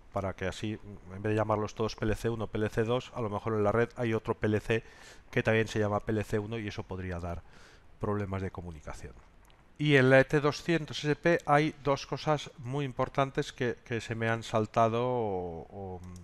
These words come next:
o que no he configurado. Por un lado, le tengo que dar una, asignar una dirección I P. Dentro del rango que corresponde por defecto, al insertarla, ha visto que los P L Cs están dentro del rango diez, ha, ya ha ido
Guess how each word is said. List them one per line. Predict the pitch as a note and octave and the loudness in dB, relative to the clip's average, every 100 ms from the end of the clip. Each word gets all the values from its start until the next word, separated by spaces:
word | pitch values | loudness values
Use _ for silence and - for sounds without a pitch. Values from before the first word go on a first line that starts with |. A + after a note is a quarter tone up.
| D#2+ - - | -20 -20 -16
o | |
que | - A#2 | -8 -4
no | A#2 | -2
he | |
configurado. | A2 G#2+ F#2+ F2 C#2+ - - - - - - - - - - | -4 -6 -8 -14 -14 -16 -18 -20 -20 -20 -18 -20 -20 -10 -2
Por | C3 | 0
un | C#3 C#3 | 2 8
lado, | C#3 C#3 E3 F#3+ - | 8 8 6 2 -4
le | C3 A#2+ | -4 -2
tengo | A#2+ A#2 | 0 -2
que | A#2 | 0
dar | A2 A2 C3 - | 2 2 2 -6
una, | B2+ B2+ C3+ C#3+ - - - | -4 0 2 0 -4 -20 -12
asignar | A2 - G#2+ A2 | -10 -6 -2 -2
una | B2+ A#2+ | 0 -2
dirección | G#2+ F#2+ - G#2+ | -2 -4 -6 -8
I | F#2+ | -8
P. | - B2 E2+ - - - - - - - - - - - - - - - - - - - - - - | -2 -2 -2 -10 -20 -20 -20 -20 -20 -20 -20 -20 -20 -20 -20 -20 -20 -20 -20 -20 -20 -20 -20 -20 -12
Dentro | A#2+ G#2+ G#2+ A2+ | -4 -4 -2 0
del | A2+ | 0
rango | G#2+ A#2+ A#2+ A#2+ C3+ D#3+ - - - - - | 4 4 4 0 -2 -2 -8 -20 -20 -20 -10
que | A2+ | -8
corresponde | G#2 F#2+ - A#2 G2 | -6 -6 -4 -6 -4
por | - G2+ | -4 -4
defecto, | F#2+ B2 - G#2+ G2+ - F2 | -2 -4 -4 -6 -8 -10 -6
al | G2 G2+ | -4 -4
insertarla, | G2 G2+ - B2 A2+ F#2+ F2 D2+ | -6 -8 0 2 2 0 -2 -6
ha | |
visto | G2+ G#2 - | -8 -8 -8
que | G#2+ | -8
los | G#2+ | -8
P | - | -4
L | G2+ | -4
Cs | - G2+ | -4 -6
están | - G2+ | -4 -6
dentro | G#2 G2+ | -6 -6
del | G2+ | -4
rango | G#2 G#2 | -4 -4
diez, | A2+ G#2 - | -4 -6 -6
ha, | G#2 G2+ - | -4 -4 -4
ya | A2+ G2+ | -4 -2
ha | G#2 | -2
ido | G2+ F#2 | -2 -4